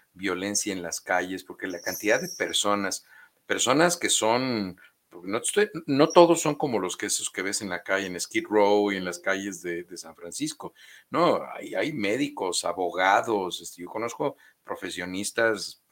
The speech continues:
de muy alto nivel que son adictos a los opioides. Lo que pasa es que lo manejan,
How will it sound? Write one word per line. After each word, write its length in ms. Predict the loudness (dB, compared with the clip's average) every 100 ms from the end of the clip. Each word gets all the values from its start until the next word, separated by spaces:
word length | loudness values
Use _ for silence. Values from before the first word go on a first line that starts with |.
| -14
de 60 | -12
muy 220 | -8 -6
alto 220 | -2 0
nivel 320 | 2 0 -2 -6 -20 _ 0
que 180 | 2 4
son 260 | 2 2
adictos 520 | 0 0 -4 -4 -4
a 60 | -2
los 180 | -4 -8
opioides. 680 | -6 -4 -4 -6 -14 -20 _ _ _ _ _ _ _ -12
Lo 60 | -10
que 60 |
pasa 220 | -8 -8
es 60 | -6
que 100 | -4
lo 140 | -2 -4
manejan, 540 | -6 -8 -4 -6